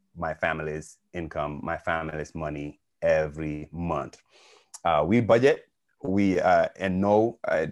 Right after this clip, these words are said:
what budgeting does. It, uh, helps you, um, uh, know where your money is going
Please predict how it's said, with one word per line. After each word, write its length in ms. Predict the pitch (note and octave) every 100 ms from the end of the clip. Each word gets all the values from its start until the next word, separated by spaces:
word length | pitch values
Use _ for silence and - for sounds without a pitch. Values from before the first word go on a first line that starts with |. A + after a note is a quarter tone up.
| -
what 320 | - F#2+ G#2
budgeting 400 | F2 G2 A#2+ B2
does. 220 | A2+ A2+ C3
It, 280 | F#2 - -
uh, 240 | E2 E2 D#2
helps 300 | F2 E2 F2
you, 360 | F2 E2 D#2
um, 340 | D#2 D2+ D2+ - _ _ _ _ _ _
uh, 320 | - C#2+ C2+ C2
know 420 | D2+ F2+ F2 E2
where 300 | D#2+ C#2+ E2
your 100 | D#2
money 240 | D#2 D#2
is 120 | D2+ C#2+
going 400 | E2 F2+ A2